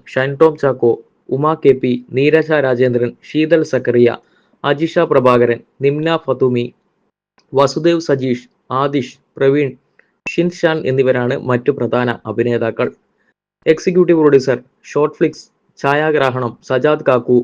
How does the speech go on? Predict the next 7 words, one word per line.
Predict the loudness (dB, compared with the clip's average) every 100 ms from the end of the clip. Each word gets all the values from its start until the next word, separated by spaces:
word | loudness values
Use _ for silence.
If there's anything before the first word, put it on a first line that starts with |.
| -2
സംഗീത | -8 -6 -2 0 0
സംവിധായകൻ | 0 0 2 2 0 -4 -10
ശ്രീഹരി | -4 -2 0 -2 0 0
കെ |
നായർ, | 0 0 -2 -6 _ _ _ _ -2
എഡിറ്റർ | 0 2 2 0 -6
നിംസ് | -4 -4 -6